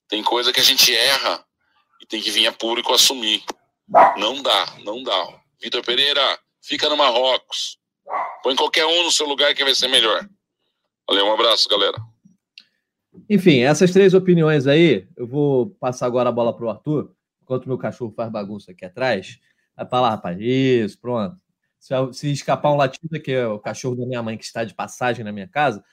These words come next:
Speaker 2: Mas, o, o Arthur Mullenberg, a galera fazendo as análises, os desabafos, enumeram culpados. E aí você tem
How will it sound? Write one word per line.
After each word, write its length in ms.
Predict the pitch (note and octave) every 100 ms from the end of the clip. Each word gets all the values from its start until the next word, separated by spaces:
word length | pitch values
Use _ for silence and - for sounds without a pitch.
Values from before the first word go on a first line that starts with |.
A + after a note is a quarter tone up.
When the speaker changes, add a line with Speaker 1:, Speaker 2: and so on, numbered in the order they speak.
| _ _
Speaker 2:
Mas, 200 | D#3+ D#3
o, 280 | E3 E3+ E3
o 60 | F3
Arthur 200 | E3 G#3
Mullenberg, 560 | G3 F#3+ G3+ C#3 A2 -
a 100 | E3
galera 580 | F3+ E3+ F#3+ D#3+ A2 G#2+ _ _
fazendo 320 | D3+ D#3 E3
as 140 | D3
análises, 400 | C#3 D3 E3 C#3
os 80 | C3+
desabafos, 640 | B2 B2+ C3+ F3 F#3+ - - _ _ _ _
enumeram 720 | E3+ G#3 F#3 F#3+ G#3+ A3+ A3+ - _
culpados. 680 | A#3+ A#3 D#3+ C#3 A#2 A2
E 40 | D#3
aí 260 | F#3 F#3
você 320 | G#3+ G#3 G3+ F#3+
tem 340 | F3+ C#3 G#2